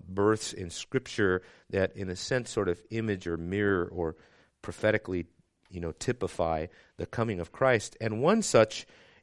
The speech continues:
area that I thought was really interesting, I kinda went on a tangent, and so I thought, you know what, as is my custom, I will take the class on a tangent with me.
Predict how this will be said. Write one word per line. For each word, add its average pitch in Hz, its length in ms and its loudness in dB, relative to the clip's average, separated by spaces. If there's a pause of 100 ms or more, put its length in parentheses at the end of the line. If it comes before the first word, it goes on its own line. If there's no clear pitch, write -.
area 113 320 8
that 104 120 6
I 139 120 8
thought 107 320 -2
was 90 320 -6
really 98 180 -2
interesting, 95 360 -6
I 82 60 2
kinda 98 260 -6
went 92 180 -2
on 80 80 -2
a 76 40 -6
tangent, 92 480 -4
and 82 80 -14
so - 140 -4
I 82 60 0
thought, 92 280 -2
you 90 80 -8
know 90 120 -6
what, 90 240 -2 (340)
as 107 340 2 (220)
is 101 220 -2
my 85 120 -2
custom, 95 580 -2 (100)
I 87 80 -8
will 82 120 -6
take - 220 -8
the - 60 -14
class 87 340 -2
on 82 80 -4
a 82 60 -6
tangent 87 520 -8
with 98 220 -4
me. 82 160 -10